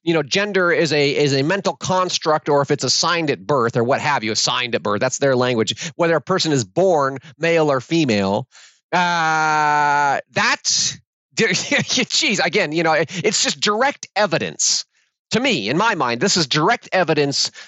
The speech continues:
that the tools of psychological warfare are being used to facilitate conscious transformation and behavioral change. And you know what? It's working marvelously,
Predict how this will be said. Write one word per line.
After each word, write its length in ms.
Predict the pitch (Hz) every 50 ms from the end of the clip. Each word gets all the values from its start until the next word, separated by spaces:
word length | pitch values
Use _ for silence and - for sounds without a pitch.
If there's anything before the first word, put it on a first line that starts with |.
| _ _ _ _ _ _ -
that 100 | 175 170
the 80 | -
tools 380 | - _ - 214 277 302 262 208
of 80 | 214
psychological 720 | - - - 165 185 - 185 175 175 170 170 165 - - 147
warfare 500 | 139 135 143 147 147 139 - 156 143 139
are 60 | 131
being 320 | 120 104 151 156 147 139 131
used 720 | 117 135 160 170 170 175 175 175 165 160 - - - - _ _ _
to 140 | - 147 139
facilitate 840 | - - 127 - - - - 165 160 160 - - - 156 143 135 - _ _
conscious 480 | - 131 147 143 139 - - 135 -
transformation 1080 | - - - 135 123 120 113 - - 120 117 117 113 113 113 - - - 85 - 107 _ _ _ _ - _ _ _
and 260 | 131 139 135 131 107
behavioral 800 | - 139 135 123 104 139 156 160 151 127 117 123 123 113 107 104
change. 760 | - - - 143 127 113 95 90 82 80 - - - - 127
And 160 | - 135 139 143
you 80 | 160
know 180 | 160 165 165 160
what? 300 | 160 147 156 165 180 _ _
It's 180 | 131 123 - 139
working 540 | 120 120 143 175 156 143 - 143 131 127
marvelously, 1300 | 131 139 147 156 165 185 185 165 147 117 98 101 104 90 90 87 87 87 - - 90 90 80 76 73 73